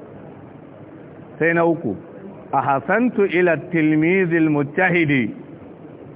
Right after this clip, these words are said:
"أحسنت إلى التلميذ المجتهد." Eh, at-tawabi. Karfa ku manta da at-tawabi din nan guda hudu.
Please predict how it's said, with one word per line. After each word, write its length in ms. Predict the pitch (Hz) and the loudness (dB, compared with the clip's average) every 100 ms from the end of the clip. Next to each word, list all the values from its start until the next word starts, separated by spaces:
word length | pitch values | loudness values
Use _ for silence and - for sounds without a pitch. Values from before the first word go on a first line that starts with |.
| - - - - | -18 -18 -18 -8
"أحسنت 580 | 104 107 107 175 196 190 | -4 -2 0 2 2 2
إلى 320 | 170 147 165 | 0 2 2
التلميذ 640 | 143 - 156 143 151 170 139 | 0 0 0 2 4 4 2
المجتهد." 800 | 147 131 127 180 156 147 123 117 - - - - - - | 2 2 0 0 0 0 0 -2 -6 -16 -18 -18 -10 -2
Eh, 220 | 120 131 | 0 0
at-tawabi. 640 | 123 127 147 160 123 95 - - - - | 0 2 4 4 2 0 -4 -14 -12 -4
Karfa 220 | 165 160 143 | -2 0 0
ku 80 | |
manta 340 | 147 139 139 123 | 0 0 0 0
da 160 | 131 117 | 0 0
at-tawabi 520 | 110 131 147 131 135 | 0 2 2 2 0
din 140 | 135 | 0
nan 140 | 127 123 | 0 2
guda 180 | 113 | 2
hudu. 360 | 107 117 123 120 | 2 2 0 -2